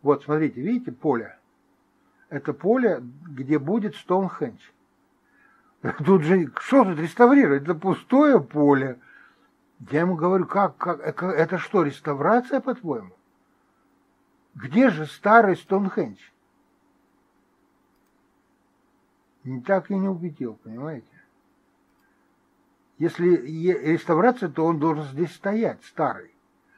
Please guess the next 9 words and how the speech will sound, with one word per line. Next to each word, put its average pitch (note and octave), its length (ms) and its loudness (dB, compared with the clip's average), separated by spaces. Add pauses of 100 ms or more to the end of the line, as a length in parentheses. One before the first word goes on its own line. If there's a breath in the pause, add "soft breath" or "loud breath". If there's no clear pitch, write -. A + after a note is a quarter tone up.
(140 soft breath)
Обвалившийся, E3 880 0
обветшавший, D3 800 -2 (240 loud breath)
но C3+ 160 -2
его D3+ 200 4
здесь E3 220 -6
вообще G#3+ 320 -2
нет. D3 240 -4 (380)
Это A#2+ 240 -8
ноль. F#3+ 340 2